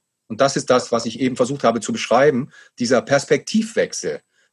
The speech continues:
Der ist das, was in dem Moment entscheidend ist. Einmal aus dem Koordinatensystem heraustreten, das bis dahin gültig war und gültig erschien,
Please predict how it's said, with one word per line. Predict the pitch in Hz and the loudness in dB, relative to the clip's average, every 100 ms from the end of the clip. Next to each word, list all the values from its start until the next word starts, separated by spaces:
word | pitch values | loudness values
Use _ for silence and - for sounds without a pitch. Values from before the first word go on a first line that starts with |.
| _ | _
Der | 123 160 143 | 2 4 2
ist | 143 - | -4 0
das, | 139 156 - | 0 0 0
was | 135 127 | -2 0
in | |
dem | 113 135 | -2 0
Moment | 131 123 | 2 0
entscheidend | 113 - 113 156 165 | -2 0 2 2 0
ist. | 165 - - | -6 -6 0
Einmal | 151 190 175 175 _ _ _ | 2 4 2 0 _ _ _
aus | 127 - | -4 0
dem | 127 | -2
Koordinatensystem | - 135 127 123 143 - 127 123 - 135 | 2 2 4 4 2 -2 -8 -6 0 0
heraustreten, | 120 113 151 226 - - 214 226 190 226 - _ - | 2 2 2 2 -2 -4 -4 -2 -2 -4 -8 _ -6
das | 120 | -2
bis | 135 - | -2 0
dahin | 143 139 123 | 0 2 0
gültig | 117 202 220 107 - | 2 2 2 -2 0
war | 104 120 202 | -2 -2 -4
und | 110 | -4
gültig | 147 175 226 | -2 -2 -2
erschien, | 113 - 113 160 202 | -2 -2 -2 -2 -4